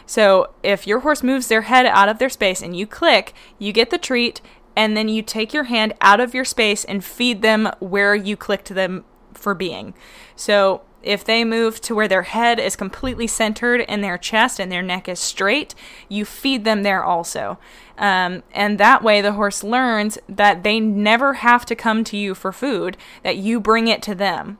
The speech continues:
And that's the rule. You want them to stand still and that you bring them food. And you can work on this in so many other places.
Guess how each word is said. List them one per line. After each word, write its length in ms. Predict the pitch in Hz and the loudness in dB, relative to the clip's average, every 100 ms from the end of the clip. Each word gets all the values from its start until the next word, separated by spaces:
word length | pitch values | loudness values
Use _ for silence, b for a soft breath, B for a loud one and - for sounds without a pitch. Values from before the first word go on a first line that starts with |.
| - | -10
And 160 | 196 190 | -4 -4
that's 220 | - - | -4 -4
the 120 | 214 | -4
rule. 400 | 226 202 156 - B B B | 0 0 -2 -8 B B B
You 160 | 202 208 | -8 -2
want 220 | 208 208 | -2 -2
them 220 | 202 208 | -4 -4
to 180 | 202 185 | -6 -8
stand 320 | - 175 196 | -8 -10 -8
still 420 | - 311 320 381 - | 0 2 4 0 -4
and 320 | 220 208 208 | -2 0 0
that 140 | 208 202 | -2 -4
you 160 | 226 | -6
bring 220 | 214 214 | -4 -2
them 120 | 208 214 | -2 -4
food. 280 | 185 - - - | -6 -6 -12 -8
And 140 | 220 | -4
you 60 | 233 | -4
can 160 | 285 285 | -2 0
work 180 | 277 277 | 2 2
on 120 | 254 | 4
this 300 | 262 - - _ _ _ - - - - | 2 0 -10 _ _ _ -20 -20 -20 -10
in 140 | 226 214 | -6 -2
so 200 | 277 269 | 2 2
many 260 | 269 247 | 2 2
other 260 | 208 202 202 | 2 2 0
places. 600 | 220 214 208 175 160 | 0 -2 -2 -4 -6